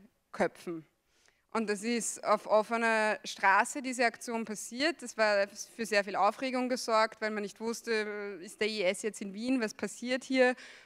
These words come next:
Und damit haben sie einfach verknüpft Flüchtlinge, Terror und noch vor diesem Symbol, äh, dem Wiener Stephansdom. Und so inszenieren sie sich und das war natürlich nachher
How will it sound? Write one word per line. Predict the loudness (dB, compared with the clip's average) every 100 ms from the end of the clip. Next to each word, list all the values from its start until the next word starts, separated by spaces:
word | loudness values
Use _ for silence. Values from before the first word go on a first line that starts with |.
| -4
Und | 4
damit | 4 4 0
haben | 0 0
sie | 0
einfach | -2 -4
verknüpft | -8 -10 -6 -6 -6 -12
Flüchtlinge, | 0 2 2 -2 -2 -2 -2 -6 _ _
Terror | -2 4 4 4 4 2 2 -2
und | -2 -2
noch | 2 2 0
vor | -4 -6
diesem | -6 -10 -10 -10
Symbol, | -12 -12 -2 2 4 4 -2 -12 _ _ -6
äh, | -2 0 2 0
dem | -4 -6 -4
Wiener | -2 -2
Stephansdom. | 2 2 2 -2 -6 -2 0 0 -2 -10 _ _ _ _ _ _
Und | -4 -4
so | 0 2 2
inszenieren | 0 -4 -8 -4 -2 -2
sie | -4
sich | -8 -8 -10 -10 -4
und | -2 -2 -6
das | -2
war | 2 2
natürlich | 0 -4 -2 -2 -2
nachher | -4 -4 -4 -4 -4 -4